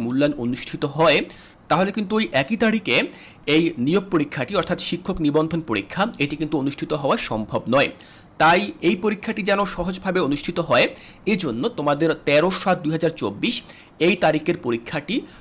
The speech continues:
পরিবর্তন করা হয়েছে। তো আমরা কারণটি এখান থেকে দেখে নিলাম।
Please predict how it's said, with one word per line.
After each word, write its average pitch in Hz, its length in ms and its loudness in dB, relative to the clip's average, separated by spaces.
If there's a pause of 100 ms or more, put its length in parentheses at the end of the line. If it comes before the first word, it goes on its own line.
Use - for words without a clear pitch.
(140)
পরিবর্তন 139 540 2
করা 110 200 4
হয়েছে। 131 300 0 (480)
তো 180 120 0
আমরা 190 120 2 (120)
কারণটি 190 360 4
এখান 220 200 -2
থেকে 202 200 -2
দেখে 170 200 -4
নিলাম। 208 200 2